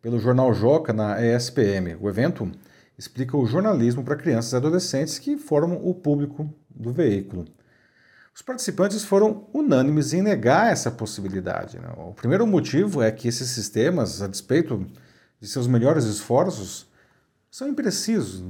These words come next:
cometendo muitos erros pela falta de uma verificação humana. Outro problema é que as suas bases estão sempre desatualizadas. Por exemplo, o chat G P T só conhece fatos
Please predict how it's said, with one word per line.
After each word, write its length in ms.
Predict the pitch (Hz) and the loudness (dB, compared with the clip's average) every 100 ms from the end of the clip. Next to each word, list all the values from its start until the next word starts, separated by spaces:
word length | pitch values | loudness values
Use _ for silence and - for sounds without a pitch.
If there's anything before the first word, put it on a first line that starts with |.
| 90 | -12
cometendo 400 | - 160 156 220 | -4 -2 2 2
muitos 800 | 226 123 123 151 202 294 175 110 | 2 2 2 4 4 4 0 0
erros 340 | 110 107 - - | 2 2 0 -2
pela 220 | 180 214 | 0 0
falta 380 | - - 165 185 | 0 0 2 2
de 100 | 185 | 2
uma 320 | 208 202 - - | 0 0 -6 -16
verificação 1040 | 113 110 151 208 214 - 233 - 165 175 | -14 -2 0 0 -2 -4 -4 -2 -2 0
humana. 360 | 143 113 104 92 - - - _ _ _ _ _ - | 2 2 0 -4 -8 -20 -20 _ _ _ _ _ -8
Outro 320 | 254 - 233 | -6 -2 -2
problema 520 | - 131 107 113 143 156 | 2 2 6 6 4 2
é 100 | 196 | 0
que 200 | 240 320 | 0 0
as 120 | 320 | 0
suas 220 | 320 233 | 0 0
bases 320 | 117 113 120 | 2 2 2
estão 200 | 127 214 | 0 -2
sempre 640 | 196 202 214 220 240 - - | -2 0 0 0 -2 -4 -12
desatualizadas. 1200 | 113 110 175 214 202 214 214 220 160 135 143 - | -14 0 4 4 2 0 2 2 2 2 2 0
Por 140 | 160 | -2
exemplo, 600 | 147 104 104 104 107 104 | 0 0 -2 -4 -2 -2
o 40 | 98 | -4
chat 320 | - 127 120 | -2 -2 0
G 160 | 104 117 | 0 0
P 140 | 110 | -2
T 180 | 101 165 | -2 -4
só 180 | 165 214 | -2 -2
conhece 400 | 214 202 202 151 | 0 0 0 -4
fatos 640 | - 147 196 120 - - | 0 2 2 0 -6 -10